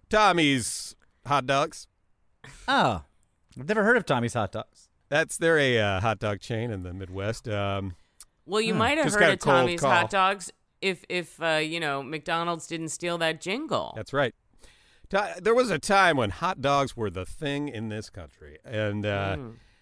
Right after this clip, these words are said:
Speaker 1: There were hot dog stands all over. People would cruise up in their, uh, Coupe de Ville and their, in their Harley Davidsons. They'd park with their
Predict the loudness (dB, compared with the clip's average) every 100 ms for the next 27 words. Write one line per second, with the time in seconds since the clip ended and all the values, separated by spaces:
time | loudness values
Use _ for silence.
0 | _ 0 2 2 2 0 -2 -2 0 2
1 | 0 0 -2 -4 -6 -6 -8 -10 _ _
2 | _ _ _ -2 0 2 0 -2 -4 -2
3 | -4 -4 -4 -4 -6 -10 -12 -6 -6 -4
4 | 0 2 2 0 -4 -8 -8 -8 -10 -12
5 | -12 -10 -8 -6 -4 -4 -2 -4 -4 -8
6 | -6 -8 -8 -2 0 -2 -6 -6 -4 -6